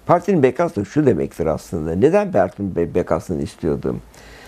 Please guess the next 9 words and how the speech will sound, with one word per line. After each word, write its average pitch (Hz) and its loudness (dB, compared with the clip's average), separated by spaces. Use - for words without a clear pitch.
Aslında 208 4
A 107 -2
K 170 -4
P'yi 131 0
destekleyen 117 -2
büyük 156 0
çapta 110 2
emperyalist 107 0
güçtür. - -8